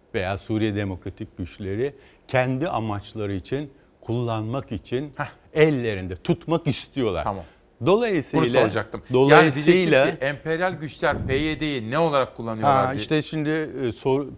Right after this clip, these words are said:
Speaker 1: diğer bir soru da o.
Speaker 2: Evet.
Speaker 1: E, şimdi sen, biz kitabı konuşacağız. E, sen
Speaker 2: Konuşacağız
Speaker 1: Su-,
Speaker 2: efendim,
Speaker 1: Su-,
Speaker 2: ben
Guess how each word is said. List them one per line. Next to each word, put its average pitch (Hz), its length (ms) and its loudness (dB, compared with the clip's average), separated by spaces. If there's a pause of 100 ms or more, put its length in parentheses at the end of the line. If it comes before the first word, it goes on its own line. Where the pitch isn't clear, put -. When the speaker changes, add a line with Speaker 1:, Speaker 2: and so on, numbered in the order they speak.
(200)
Speaker 1:
diğer 120 280 4
bir 95 60 -4
soru 85 360 -6
da 147 140 0
o. 196 380 2
Speaker 2:
Evet. 107 260 -4 (120)
Speaker 1:
E, 117 80 -4
şimdi 127 300 -6
sen, 131 360 -8
biz 120 160 -12
kitabı 147 320 -4
konuşacağız. 160 640 -8
E, 147 140 -8
sen - 120 -12
Speaker 2:
Konuşacağız 170 480 2
Speaker 1:
Su-, 170 140 6
Speaker 2:
efendim, 165 280 2
Speaker 1:
Su-, 165 80 0
Speaker 2:
ben 156 140 0